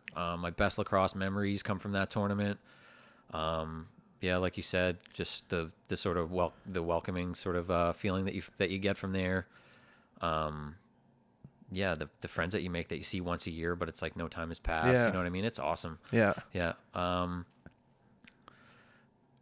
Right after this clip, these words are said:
Speaker 1: yeah, we used to, we used to be called the Adirondack Warriors. Our first year was, uh, two thousand eight. We went two thousand eight and two thousand nine as the Adirondack Warriors. Then we changed to the Nova Scotia Privateers. But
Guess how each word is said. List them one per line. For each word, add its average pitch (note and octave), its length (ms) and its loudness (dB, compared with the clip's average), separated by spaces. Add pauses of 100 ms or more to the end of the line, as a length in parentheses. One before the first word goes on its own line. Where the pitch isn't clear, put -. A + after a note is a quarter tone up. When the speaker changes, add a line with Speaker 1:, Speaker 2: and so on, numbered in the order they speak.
(180)
Speaker 1:
yeah, G2+ 240 4
we G#2+ 140 4
used C3 200 0
to, A#2 120 2
we A2 140 0
used B2+ 120 0
to - 60 -6
be C#3 60 -4
called A#2+ 180 2
the G2 100 2
Adirondack F#2 320 4
Warriors. E2 480 0
Our F2 80 0
first - 340 -2 (580)
year F2+ 440 0
was, F2 260 -4
uh, D#2+ 160 0
two G2+ 120 -4
thousand E2 320 -2
eight. E2 260 -4 (180)
We G2+ 120 0
went G2+ 180 0
two B2+ 120 0
thousand B2 240 4
eight G2+ 140 -2
and G2 80 -10
two - 100 -2
thousand F#2 240 2
nine E2+ 240 0
as E2 100 -4
the F#2 100 -4
Adirondack E2 300 -4
Warriors. D#2+ 340 -4
Then F2+ 100 -4
we F2 80 -4
changed E2+ 400 -4
to F2+ 60 -6
the E2 80 -4
Nova E2+ 180 -4
Scotia F2+ 260 -4
Privateers. E2+ 600 -4
But D#2+ 240 -4